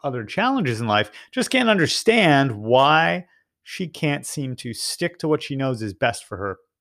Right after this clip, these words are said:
when it comes to men. And the truth is,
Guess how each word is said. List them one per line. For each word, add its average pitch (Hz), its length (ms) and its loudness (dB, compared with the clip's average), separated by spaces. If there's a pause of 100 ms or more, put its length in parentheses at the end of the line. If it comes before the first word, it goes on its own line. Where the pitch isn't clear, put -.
(100)
when 135 120 -8
it 151 80 -8
comes 190 180 2
to - 80 -4
men. 240 320 2 (1900)
And 151 120 -2
the 165 60 -2
truth 294 300 2
is, 113 440 0